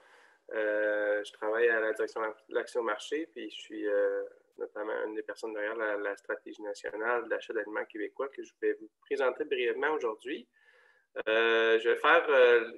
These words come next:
j'ai quelques slides, normalement, ça prend beaucoup de temps de présenter la stratégie. Je vais aller vraiment à l'essentiel,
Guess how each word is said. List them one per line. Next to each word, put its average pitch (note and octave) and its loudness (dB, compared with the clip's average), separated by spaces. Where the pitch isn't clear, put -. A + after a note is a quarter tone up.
j'ai - -12
quelques D3 4
slides, C#3+ 0
normalement, A#2+ -2
ça A#2 -6
prend A2 -8
beaucoup A#2 -16
de - -16
temps D3+ 0
de - -8
présenter B2 -2
la - 4
stratégie. D3 -8
Je - -16
vais B2 10
aller B2 10
vraiment B2+ 6
à - 6
l'essentiel, A#2+ 2